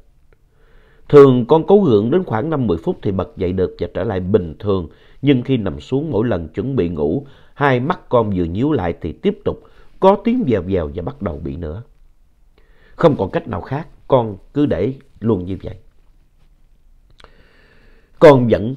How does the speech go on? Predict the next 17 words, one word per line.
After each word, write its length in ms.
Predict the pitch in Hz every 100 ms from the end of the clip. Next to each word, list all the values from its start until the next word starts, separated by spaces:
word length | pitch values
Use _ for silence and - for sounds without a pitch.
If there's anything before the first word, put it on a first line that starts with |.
| -
cố 360 | 143 156 202 - -
nhắm 260 | 120 135
mắt 180 | 139 -
để 100 | 98
ngủ. 300 | 98 78 107 - _ - _ _ _ - _ _ - -
Cho 160 | 208 202
đến 220 | 226 254
khi 200 | 190 175
giống 200 | 208 240
như 100 | 170 -
có 100 | 202
ngón 320 | 196 226 240
tay 220 | 151 147
ai 160 | - 135
khều 240 | - 101 87
vào 140 | 90
bắp 180 | 80 151